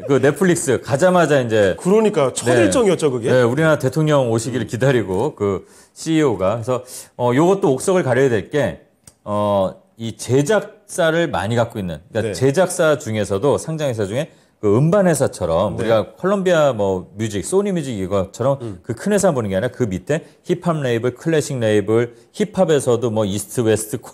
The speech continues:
Speaker 1: 뭐 이런 게
Speaker 2: 예, 예.
Speaker 1: 있잖아요. 그런 레이블 많이 가지고 있는 회사처럼
Speaker 2: 음흠.
Speaker 1: 컨텐츠를 제작하는 회사를 많이 갖고 있는 애들을 봐야 돼요.
Speaker 2: 음.
Speaker 1: 그 중에서 이제 제가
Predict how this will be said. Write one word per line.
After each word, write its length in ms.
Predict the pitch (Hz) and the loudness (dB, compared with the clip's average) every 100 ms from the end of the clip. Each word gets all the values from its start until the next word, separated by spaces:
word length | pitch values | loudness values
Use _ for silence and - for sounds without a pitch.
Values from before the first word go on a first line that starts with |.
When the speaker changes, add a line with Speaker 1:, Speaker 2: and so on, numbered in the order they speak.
| - | 0
Speaker 1:
뭐 120 | 123 | 2
이런 180 | 113 151 | 4 2
게 60 | |
Speaker 2:
예, 80 | 165 | 2
예. 60 | 143 | 2
Speaker 1:
있잖아요. 360 | 113 98 117 - - _ - | 2 0 -2 -4 -18 _ -2
그런 180 | 151 135 | 2 4
레이블 360 | 147 170 180 | 6 4 2
많이 220 | 151 120 | 2 0
가지고 280 | 117 101 113 | -2 -6 -4
있는 180 | 110 110 | -2 -2
회사처럼 600 | 135 147 - 104 123 92 | 0 -2 -2 0 0 -2
Speaker 2:
음흠. 220 | 104 101 85 - | -8 -14 -16 -8
Speaker 1:
컨텐츠를 680 | - 220 220 202 - 175 175 | -4 -2 -2 -2 0 -2 0
제작하는 480 | 117 135 170 160 | 0 0 0 0
회사를 200 | 139 131 | 0 -2
많이 280 | 110 - 107 | -4 -4 -2
갖고 200 | 131 - | 0 0
있는 200 | 107 98 | -4 -4
애들을 260 | 87 82 92 | -6 -6 -8
봐야 180 | 107 - | -6 -6
돼요. 160 | 110 113 | -6 -6
Speaker 2:
음. 380 | 110 104 98 87 | -8 -10 -14 -10
Speaker 1:
그 120 | - | -4
중에서 260 | 120 127 120 | 0 0 0
이제 160 | 101 | -2
제가 360 | 95 98 95 85 | -2 2 2 0